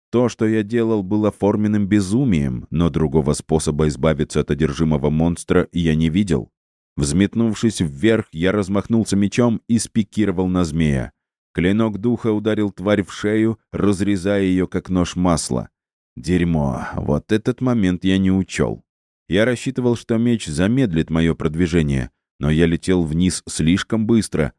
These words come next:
практически не встречая сопротивления. Ладно, меняем план на ходу. Извернувшись, я сгруппировался,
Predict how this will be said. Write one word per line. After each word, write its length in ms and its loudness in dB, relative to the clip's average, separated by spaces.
практически 600 -2
не 120 4
встречая 580 -2
сопротивления. 920 -2
Ладно, 640 0
меняем 520 0
план 340 0
на 80 -2
ходу. 480 -2
Извернувшись, 720 0
я 140 2
сгруппировался, 800 -4